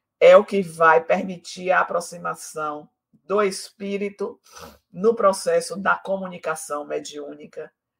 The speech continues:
Então, é este fluido vital do encarnado que vai dar a vida. Maria das Graças, mas Regina, e se outro vir pensando o mesmo,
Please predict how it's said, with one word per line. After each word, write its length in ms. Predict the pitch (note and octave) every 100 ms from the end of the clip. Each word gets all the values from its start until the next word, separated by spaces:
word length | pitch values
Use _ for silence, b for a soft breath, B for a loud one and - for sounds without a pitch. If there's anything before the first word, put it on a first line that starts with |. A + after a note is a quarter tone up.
| _ -
Então, 260 | D3+ D#3+
é 100 | E3
este 240 | G3+ - F3+
fluido 600 | G#3 F#3 G3 A#3 G#3+ G#3
vital 680 | F3+ - C#3+ C3+ - - _ _ _ _ _
do 320 | _ G3 A#3
encarnado 960 | A#3 A3 F3+ B2+ D3 C#3 C3+ - D#3+ - _ _ _
que 200 | F3 F3+
vai 460 | E3 D3+ D3 D#3 D#3+
dar 560 | - C#3+ C#3+ E3+ - _ -
a 140 | D#3
vida. 580 | D#3 C3+ A#2+ A2+ - - _ _ _ _ _ _ _ _ _ _ _ _ _
Maria 420 | B2+ D#3+ D#3+ F3 F#3
das 240 | F3 E3+
Graças, 800 | D3+ C#3+ C3 - - G2+ - - _
mas 480 | C3+ E3 F#3+ G3+ G#3+
Regina, 960 | A#3+ F3 E3 - G3 A3 G3+ C3 A2+ _ _ _ _ _ - _ _
e 200 | B3+ E4
se 340 | F#4+ - F#4 G#3
outro 520 | F3 F3 F3 F3+ F3+
vir 300 | D3+ F3+ -
pensando 800 | F3+ E3 - - D#3+ D3+ D3+ -
o 140 | F3+ F3
mesmo, 720 | E3+ D#3 D#3 D#3 - D#3